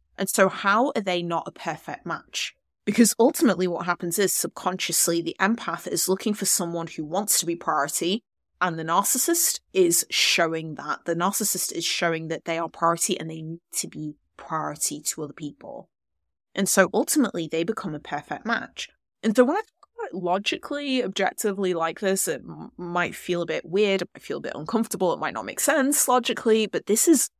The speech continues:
ultimately what happens subconsciously, because the subconscious isn't logical. The subconscious mind is still operating as if it was a child,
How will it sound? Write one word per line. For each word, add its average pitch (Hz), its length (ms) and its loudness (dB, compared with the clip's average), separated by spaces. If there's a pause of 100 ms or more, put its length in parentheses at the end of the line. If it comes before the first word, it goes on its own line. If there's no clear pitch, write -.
(100)
ultimately 214 460 2
what 151 180 -8
happens 175 320 -2
subconsciously, - 800 0
because - 240 0
the 185 80 0
subconscious 220 840 0
isn't 170 300 0
logical. - 600 -8 (320)
The 170 60 -6
subconscious - 720 2
mind 160 420 -2
is 180 100 2
still - 300 4
operating 185 720 0
as 170 140 -2
if 165 140 -6
it - 80 -4
was 151 140 0
a - 80 -6
child, - 640 -6